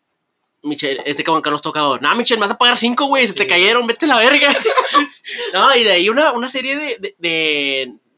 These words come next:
Speaker 1: de notas de
Speaker 2: De
Speaker 1: voz
Speaker 2: voice notes,
Speaker 1: muy,
Speaker 2: sí.
Speaker 1: muy, muy buenas, o sea, yo estaba cagado de risa,
Speaker 2: Oye,
Speaker 1: güey.
Speaker 2: güey, yo me acuerdo que ese día llegué, güey, ese día vomité, güey.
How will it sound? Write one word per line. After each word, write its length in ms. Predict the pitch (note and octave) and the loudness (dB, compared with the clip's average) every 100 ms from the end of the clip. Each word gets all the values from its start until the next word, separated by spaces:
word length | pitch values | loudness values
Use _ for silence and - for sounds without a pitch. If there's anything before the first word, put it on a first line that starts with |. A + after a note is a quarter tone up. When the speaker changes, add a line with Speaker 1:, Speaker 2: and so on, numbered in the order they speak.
| - | -12
Speaker 1:
de 200 | C#3 C3 B2 | -10 -10 -10
notas 220 | C#3+ F3 | -10 -6
de 80 | A3 | -2
Speaker 2:
De 60 | |
Speaker 1:
voz 140 | G#3 G#3+ | 0 0
Speaker 2:
voice 240 | D3 D3+ | -2 -4
notes, 160 | D#3+ D#3 | -12 -10
Speaker 1:
muy, 200 | D#3 E3 | -4 -2
Speaker 2:
sí. 60 | E3+ | -2
Speaker 1:
muy, 340 | E3 D#3+ D#3+ F3 | -8 -8 -8 -8
muy 240 | D#3+ F3+ | -4 -2
buenas, 340 | G#3 - A#3 | 0 -2 -2
o 80 | A#3+ | -2
sea, 60 | G#3+ | 0
yo 120 | F3+ | 0
estaba 200 | F3 F#3 G3+ | 0 -6 -8
cagado 260 | - - A#3 | -10 -10 -10
de 60 | A#3+ | -8
risa, 160 | - - | -4 -2
Speaker 2:
Oye, 100 | D#3 | -2
Speaker 1:
güey. 80 | D3 | 0
Speaker 2:
güey, 320 | D3 C3+ G#2+ | 0 -2 -4
yo 120 | - B2 | -10 -8
me 80 | |
acuerdo 300 | D#3 F3+ F3+ F#3 | -8 -4 -4 -4
que 80 | F#3 | -10
ese 140 | G3+ | -6
día 160 | G#3 G3 | -4 -4
llegué, 340 | G3 G3 F3+ | -4 -2 -2
güey, 340 | D#3+ E3+ F#3 _ - _ _ _ _ _ | -2 -6 -8 _ -20 _ _ _ _ _
ese 280 | A#2 A2+ D#3+ | -8 -6 -4
día 120 | D#3 | -2
vomité, 500 | D#3 F3 - - A2+ | -4 -4 -10 -12 -12
güey. 400 | D#3 F3 C#3 A2+ | -8 -2 -2 -2